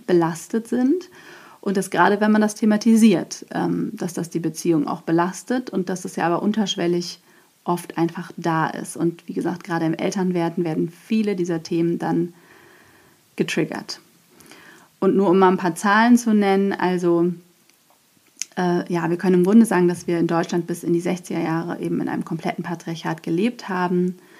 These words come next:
dass Frauen da eben bis dahin eigentlich aus dem öffentlichen Leben weitestgehend ausgeschlossen waren oder ja,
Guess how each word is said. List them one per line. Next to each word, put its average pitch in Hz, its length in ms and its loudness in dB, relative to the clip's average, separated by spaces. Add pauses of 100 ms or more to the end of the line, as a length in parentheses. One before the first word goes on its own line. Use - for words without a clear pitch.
(540)
dass 170 180 -8
Frauen 165 260 -2
da 160 240 -4
eben 170 640 -4
bis 190 160 -6
dahin 170 360 0
eigentlich 170 300 -2
aus 175 100 -10
dem - 140 -10
öffentlichen 165 480 -2
Leben 165 240 0
weitestgehend 165 880 0 (800)
ausgeschlossen 196 640 0
waren 165 200 -4
oder 170 140 -8
ja, 160 160 -16